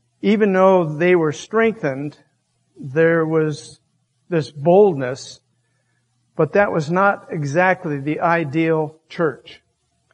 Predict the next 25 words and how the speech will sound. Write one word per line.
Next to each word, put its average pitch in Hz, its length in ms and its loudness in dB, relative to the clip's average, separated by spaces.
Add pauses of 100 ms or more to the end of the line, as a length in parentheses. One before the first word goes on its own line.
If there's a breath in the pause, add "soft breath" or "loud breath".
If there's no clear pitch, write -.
(220)
Sometimes 202 640 -2
we 170 220 0
have 175 340 -4
this 156 220 -6
view 170 400 -2
of 147 100 -4
the 143 80 -6
first 196 360 -2
century 156 420 -4
church 170 500 -4
that 135 260 -6 (640)
some 202 280 0
denominations 165 960 0
are 143 100 -2
founded 180 560 0
on 143 280 -2
the 139 340 -6 (240)
hopes - 560 -2
that 151 160 -6
they 170 180 -2
can 135 480 -8
mimic 175 420 -4
or 139 100 -6
somehow, 147 800 -4 (640)
uh, 139 420 -10